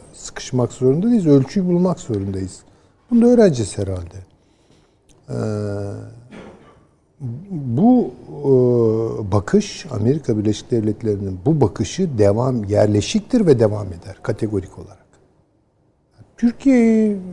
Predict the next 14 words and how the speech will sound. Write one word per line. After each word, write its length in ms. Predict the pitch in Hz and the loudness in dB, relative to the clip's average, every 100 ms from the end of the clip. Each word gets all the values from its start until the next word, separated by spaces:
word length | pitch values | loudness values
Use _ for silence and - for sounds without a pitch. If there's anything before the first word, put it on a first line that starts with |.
| 180 | -2
yani 260 | 156 156 | 0 2
Amerikan 640 | 165 156 165 180 180 196 185 | 2 2 4 2 4 4 4
aklı, 500 | 180 147 - 165 160 156 - _ | 0 -2 -2 0 -2 -4 -18 _
siyasi 640 | - - 151 147 143 170 160 | -8 2 6 6 4 -2 2
aklı 380 | 139 - 156 | 0 0 -2
böyle 220 | 143 143 139 - - - | 2 2 0 -4 -10 2
özel 420 | 139 131 180 175 | 4 8 8 8
bir 60 | 175 | 4
mesele 360 | 165 - 190 | 4 4 4
haline 280 | 160 160 170 | 6 4 4
falan 360 | - 165 202 185 | 4 2 2 2
da 40 | |
getirmez. 640 | 113 95 - 110 95 - _ _ _ _ _ _ _ _ _ _ _ _ _ | -2 -6 -12 -18 -18 -20 _ _ _ _ _ _ _ _ _ _ _ _ _
Çok 320 | - 170 - | -2 -2 -4